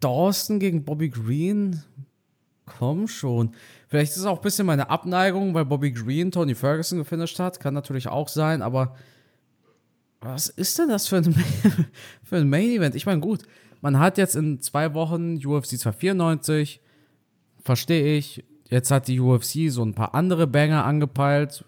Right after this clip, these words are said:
Äh, Dariush gegen Tsarukyan ist in Arbeit. Cejudo gegen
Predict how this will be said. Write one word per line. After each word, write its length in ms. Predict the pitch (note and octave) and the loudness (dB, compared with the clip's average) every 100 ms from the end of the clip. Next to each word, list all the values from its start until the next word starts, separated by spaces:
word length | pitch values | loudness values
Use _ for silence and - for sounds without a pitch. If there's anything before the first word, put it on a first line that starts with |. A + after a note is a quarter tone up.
| - | -18
Äh, 300 | - G2+ G#2+ | -10 -10 -6
Dariush 560 | - A2 A#2+ E3+ A3 - | 0 2 2 2 0 -4
gegen 220 | C#3+ B2+ | -2 -2
Tsarukyan 580 | A#2+ B2+ E3+ A3+ G#3+ F#3 | -2 -2 -2 -4 -2 -2
ist 140 | E3+ | -2
in 60 | E3+ | -4
Arbeit. 640 | F#2+ D3+ D3 D3+ D3+ D3 _ _ _ _ _ _ _ _ - | -2 0 2 2 2 0 _ _ _ _ _ _ _ _ -10
Cejudo 520 | B2 C3 F3+ G3+ D#3+ | -2 0 0 0 0
gegen 420 | D3 D3 D3 C#3 | 0 0 0 -2